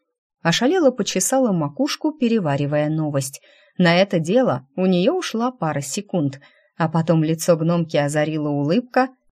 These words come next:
и она, лучась оптимизмом, как кусок обогащённого урана бета-частицами, изрекла:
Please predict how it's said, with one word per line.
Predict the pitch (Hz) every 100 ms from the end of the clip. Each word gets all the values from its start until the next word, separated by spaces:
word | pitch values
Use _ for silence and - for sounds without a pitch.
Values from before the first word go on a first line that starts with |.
| _
и | 202
она, | 196 151 160 226 131 -
лучась | 175 175 170 165 160
оптимизмом, | 175 - 165 165 240 185 160 151 - _ _
как | - 247
кусок | 247 254 - 359
обогащённого | 254 190 175 175 - 180 170 156 160
урана | 160 170 165 156 156 175
бета-частицами, | 160 156 151 135 139 - 254 285 - 175 156 156 - _
изрекла: | 190 170 160 156 165 147 131